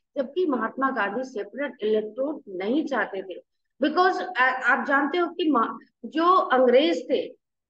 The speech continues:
अंग्रेज always believe in, अ, अ, अंग्रेज, अंग्रेज जो थे, वो किसी में बिलीव करते थे?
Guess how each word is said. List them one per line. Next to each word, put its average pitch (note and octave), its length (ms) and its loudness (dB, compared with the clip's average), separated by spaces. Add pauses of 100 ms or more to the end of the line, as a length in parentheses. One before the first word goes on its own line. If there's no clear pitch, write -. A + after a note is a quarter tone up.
(280)
अंग्रेज E4 360 4
always D4 460 4
believe D4 460 2
in, G#4 180 0 (380)
अ, A3+ 460 4
अ, C4 220 -2
अंग्रेज, D#4+ 360 0
अंग्रेज D4 380 0
जो E4 80 -6
थे, E4 120 -6
वो D#4 140 -6
किसी E4 380 -10
में D#4+ 140 -6
बिलीव D#4+ 400 -4
करते E4 180 -8
थे? F4+ 280 -10